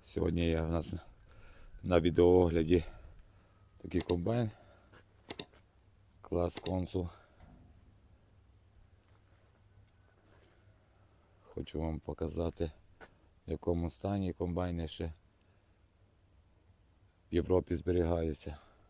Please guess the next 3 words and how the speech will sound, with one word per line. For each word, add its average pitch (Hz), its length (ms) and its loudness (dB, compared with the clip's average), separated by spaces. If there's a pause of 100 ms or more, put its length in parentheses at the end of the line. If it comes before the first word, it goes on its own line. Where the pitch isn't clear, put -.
(4000)
Рідко 110 380 4
такі 104 200 -2
комбайни 107 560 0